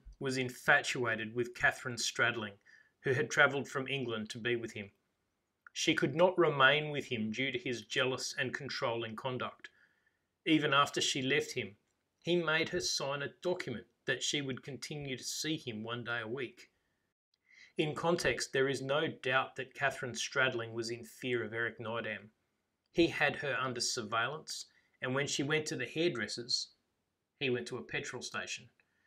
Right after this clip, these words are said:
He obtained some petrol, went into the salon, poured the petrol on her, and set it alight. She died immediately, and a young apprentice hairdresser named Karen Bush was terribly burned.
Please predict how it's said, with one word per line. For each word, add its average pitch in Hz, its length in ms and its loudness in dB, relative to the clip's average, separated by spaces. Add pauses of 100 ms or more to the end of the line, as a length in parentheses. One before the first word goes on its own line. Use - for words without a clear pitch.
(200)
He 131 100 -2
obtained 143 520 -2
some 135 260 -2
petrol, 123 420 -4 (400)
went 147 260 -2
into 147 220 -2
the 127 140 -6
salon, 117 560 0 (320)
poured 151 320 -2
the 139 80 -8
petrol 135 520 -6
on 131 200 -6
her, 104 300 -8 (440)
and 123 160 -2
set 123 300 0
it 113 120 -6
alight. 113 440 -6 (1160)
She 135 220 -4
died 120 280 2
immediately, 117 560 -2 (260)
and 131 140 2
a - 20 6
young 131 400 0
apprentice 127 520 -2
hairdresser 123 580 -2
named 113 300 -6
Karen 113 440 2
Bush - 320 -6
was - 160 -4
terribly 110 540 -2
burned. 107 420 -8